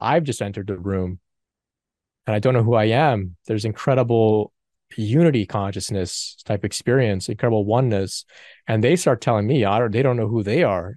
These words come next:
And it's like, together we had this shared unitive experience. And, um, it was incredible.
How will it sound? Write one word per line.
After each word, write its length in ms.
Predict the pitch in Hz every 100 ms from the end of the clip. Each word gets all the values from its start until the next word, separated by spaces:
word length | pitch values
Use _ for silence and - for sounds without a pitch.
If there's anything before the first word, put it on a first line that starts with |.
| -
And 160 | 117
it's 140 | 110 -
like, 240 | 107 101
together 460 | - 107 120 139 110
we 100 | 104
had 200 | 104 101
this 180 | 95 -
shared 580 | - - 131 123 110
unitive 440 | 101 90 123 110 98
experience. 760 | - - 139 135 101 98 - _ _ _ _ _ _ _ _ _ _ _ _ - -
And, 560 | 170 117 113 110 104 -
um, 280 | 117 104 104
it 60 | 110
was 140 | 113
incredible. 680 | 123 - 156 180 120 110 175